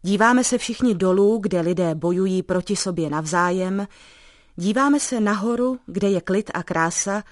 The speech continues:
a jsme odříznuti temnou vrstvou, která nás nepustí ani dolů, ani nahoru,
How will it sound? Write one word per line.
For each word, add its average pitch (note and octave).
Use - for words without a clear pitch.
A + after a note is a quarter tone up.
a F3+
jsme G#3
odříznuti B3+
temnou B3+
vrstvou, G3+
která F#3+
nás G3
nepustí G3
ani B3+
dolů, A3+
ani G3+
nahoru, F#3